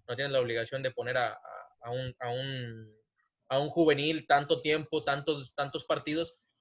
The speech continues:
porque ya no tienes esa obligación. Entonces, creo que a partir de este torneo puede ser importante ver cómo esos jugadores, algunos de los que ya hemos dicho, ya hemos mencionado, se van desarrollando. Pero para no salirme yo tanto del tema, creo que Tigres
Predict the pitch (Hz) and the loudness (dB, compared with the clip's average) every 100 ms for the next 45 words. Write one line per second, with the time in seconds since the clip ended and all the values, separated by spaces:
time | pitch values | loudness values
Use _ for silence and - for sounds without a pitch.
0 | _ - 120 120 131 139 131 139 127 127 | _ -8 -6 0 0 0 -4 -4 -4 -2
1 | 127 113 117 117 170 151 127 127 117 - | 0 0 -2 2 2 2 0 -4 -4 -6
2 | 123 123 156 - 135 127 135 147 165 175 | -4 -2 -2 0 -2 -2 -4 -2 0 0
3 | 160 165 170 135 127 135 143 139 120 127 | 2 0 0 0 0 -2 -4 -2 -2 -4
4 | 120 131 127 - 123 117 113 131 139 151 | -6 0 0 0 -8 -10 -14 -14 -4 0
5 | 160 165 175 - _ _ _ - 113 123 | 2 2 -2 -8 _ _ _ -8 -6 -4
6 | 131 123 - 117 123 139 135 127 151 127 | -2 -2 -4 -4 -2 -4 -6 -4 -2 -2
7 | 131 135 131 127 135 - 110 110 120 123 | -2 -6 -8 -6 -6 -6 -10 -10 -8 -2
8 | 151 165 170 117 - _ _ _ 123 120 | 0 0 -2 -4 -8 _ _ _ -4 -2
9 | 113 - _ _ - 117 120 131 147 151 | -4 -10 _ _ -6 -4 -2 0 0 0
10 | 151 156 147 156 151 165 160 180 180 196 | 0 0 2 0 4 2 6 4 4 0
11 | - 147 143 147 147 156 170 165 - | 0 0 0 -4 -2 2 2 2 -4